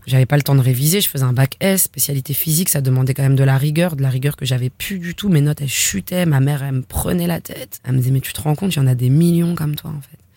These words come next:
Tu vas gâcher ta vie. T'étais brillante », elle me disait, « ma fille. Il y a encore un an, t'étais, t'as, t'étais première de la classe, t'avais dix-neuf et demi de, de moyenne générale. » Là, je comm-, j'étais en dessous de la moyenne, quoi, en terminale. Je, j'arrivais plus à, à, en fait, j'étais vraiment dans un dream, quoi.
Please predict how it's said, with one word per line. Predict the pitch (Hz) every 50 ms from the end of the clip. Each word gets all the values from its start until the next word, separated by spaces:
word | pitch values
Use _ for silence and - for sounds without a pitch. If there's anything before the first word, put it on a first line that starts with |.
| _ _ _ _ _ _
Tu | - - 143
vas | 135 131
gâcher | 127 127 151 151 170 - - 170
ta | - 165 180
vie. | 175 170 175 - - _ _ _
T'étais | - - - 156
brillante », | 139 127 139 135 147 170 170 175 175 160 -
elle | 143
me | 147 143
disait, « | 139 139 147 143
ma | 139 135
fille. | 131 - - - - _ _ _ _ _ _ _ _ _ _ _ _ _ _
Il | 127
y | 135
a | 123
encore | 131 131 - 147 139
un | 147 151 156
an, | 170 190
t'étais, | 190 - - 131 - - 135 131 123 -
t'as, | - 131 123
t'étais | - - 135 - -
première | - - - 160 160 160 160
de | 165 160
la | 165 165 160
classe, | - 190 175 - -
t'avais | 147 131 120 123
dix-neuf | 120 117 127 127 135 160 170 170 170 170 - 170
et | 170
demi | 165 170 170 165 165 -
de, | - 143 147 147
de | 143 139 147
moyenne | 156 160 156 165 165 165 165 160 - - - - - _ _
générale. » | - 143 151 160 160 170 170 190 185 160 - _ _ _ _ _ _ _ _ _
Là, | 139 147
je | - -
comm-, | - 135 131 113
j'étais | 123 113 127 117 - 127
en | 123
dessous | 135 - - - 185
de | 175
la | 175 170
moyenne, | 175 175 180 196 202 190 160
quoi, | - 151
en | 143 139
terminale. | - 151 135 143 143 143 143 139 135 139 143
Je, | 131 120 127 135
j'arrivais | 117 101 120 113 117 120 113 123
plus | 117 - - 202 208
à, | 180 165 156 156 156
à, | - - 143 143 - - - - - - - - - - _ -
en | 120
fait, | - 175 180
j'étais | 139 123 131 - - 127
vraiment | 113 113 117 139 156 185 190 202
dans | 175 143 131 131 120 127
un | 127 131 123
dream, | 123 123 123 175 196 233 247 208 165 156
quoi. | - 131 127